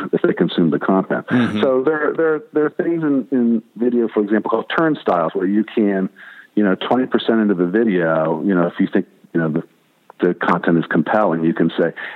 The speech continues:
Speaker 1: you can stop it and you can say, "Hey, you wanna see the rest of this video? Give us your email address,"
Speaker 2: Right.
Speaker 1: for example.
Speaker 2: Right.
Speaker 1: And things like that convert really well. They're great for driving people into deeper engagement with your organization at, at later times with other things.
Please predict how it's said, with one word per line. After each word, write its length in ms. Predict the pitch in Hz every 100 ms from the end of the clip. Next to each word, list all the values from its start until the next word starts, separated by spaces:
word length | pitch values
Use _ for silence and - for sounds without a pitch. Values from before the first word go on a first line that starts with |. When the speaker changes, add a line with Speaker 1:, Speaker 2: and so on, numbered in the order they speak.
| - _
Speaker 1:
you 80 | -
can 140 | 98 -
stop 360 | - 98 92 -
it 140 | -
and 120 | 87
you 80 | 85
can 80 | 90
say, 100 | 85
"Hey, 180 | 95 123
you 100 | 90
wanna 160 | 98 -
see 60 |
the 100 | 101
rest 200 | 101 98 -
of 80 | 95
this 80 | 104
video? 240 | 101 101
Give 240 | 95 95
us 100 | 92 -
your 340 | 98 90 85 - 90
email 320 | 92 80 73
address," 320 | - - - - -
Speaker 2:
Right. 140 | 196
Speaker 1:
for 80 | 71
example. 500 | 55 69 58 - - -
Speaker 2:
Right. 240 | - 90 90 -
Speaker 1:
And 400 | 104 95 92 92 -
things 260 | - 147 135
like 200 | 98 -
that 300 | 98 90 -
convert 380 | 92 80 82 78
really 360 | 87 110 104
well. 220 | 92 82 82
They're 100 | 90
great 480 | 82 98 107 117
for 160 | - 92
driving 480 | 92 90 85 80 82
people 520 | - 90 - 80 - - - - -
into 220 | 104 90
deeper 420 | 82 - 95 95
engagement 520 | 82 78 82 80 85 78
with 80 | -
your 120 | 71
organization 560 | 73 82 175 214 117 98
at, 200 | - -
at 140 | 87
later 240 | 87 87
times 260 | - 120 85
with 120 | -
other 180 | 71 65 -
things. 260 | 73 -